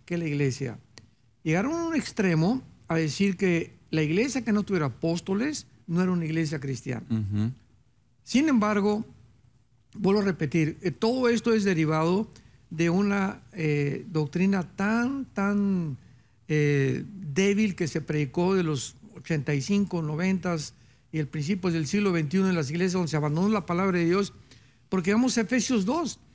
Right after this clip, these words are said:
Speaker 1: que el fundamento de los apóstoles, ¿verdad?, es la palabra de Dios, y que ellos pusieron el fundamento. Entonces, un fundamento es algo que tú pones en una casa, no pones dos fundamentos. Entonces, el fundamento fueron los apóstoles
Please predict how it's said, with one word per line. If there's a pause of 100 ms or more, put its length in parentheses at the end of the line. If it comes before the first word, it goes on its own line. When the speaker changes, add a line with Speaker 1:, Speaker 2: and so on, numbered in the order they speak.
(300)
Speaker 1:
que
el
fundamento
de
los
apóstoles,
¿verdad?,
es
la
palabra
de
Dios, (420)
y
que
ellos
pusieron
el
fundamento. (280)
Entonces,
un
fundamento (240)
es
algo
que
tú
pones
en
una
casa, (260)
no
pones
dos
fundamentos. (640)
Entonces,
el
fundamento
fueron
los
apóstoles